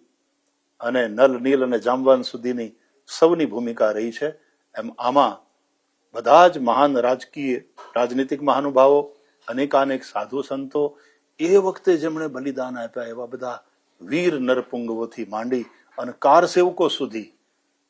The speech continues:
દરેક જણાનું એની અંદર યોગદાન છે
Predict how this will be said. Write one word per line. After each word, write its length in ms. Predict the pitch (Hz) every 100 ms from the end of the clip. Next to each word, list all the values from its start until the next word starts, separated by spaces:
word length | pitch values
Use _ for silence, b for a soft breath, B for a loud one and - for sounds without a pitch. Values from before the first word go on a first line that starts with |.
| _
દરેક 420 | 107 131 160 143 -
જણાનું 460 | 110 98 95 85 _ _ _ _
એની 160 | 110 101
અંદર 220 | 104 104
યોગદાન 500 | 101 101 101 95 95
છે 200 | - 123